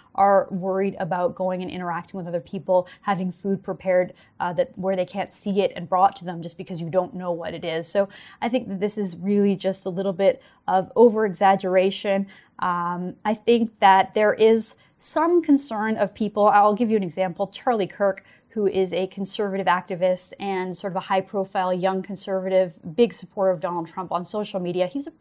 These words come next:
he's a very smart guy. I watched some of his videos, and I, I think he's very intelligent.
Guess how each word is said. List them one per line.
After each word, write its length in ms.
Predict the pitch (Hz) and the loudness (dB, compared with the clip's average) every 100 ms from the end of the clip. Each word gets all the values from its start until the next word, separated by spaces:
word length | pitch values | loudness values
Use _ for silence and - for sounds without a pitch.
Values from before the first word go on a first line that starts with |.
| - | -8
he's 160 | 370 | -6
a 40 | 262 | 0
very 200 | 220 220 | 0 0
smart 400 | - 220 190 - | -2 -2 -2 -2
guy. 320 | 170 180 208 - - _ | -6 -6 -8 -14 -20 _
I 140 | 175 190 | -6 0
watched 300 | 196 190 - | 0 0 -10
some 140 | 196 | -10
of 100 | 175 | -8
his 160 | 175 - | -8 -6
videos, 320 | 180 175 175 | -2 -2 -2
and 100 | 190 | -4
I, 140 | 180 | -4
I 40 | 185 | -2
think 180 | 240 | -4
he's 120 | 202 165 | -6 -4
very 300 | 180 180 170 | -2 -2 -4
intelligent. 580 | - 214 208 214 202 | -2 -2 0 -2 -4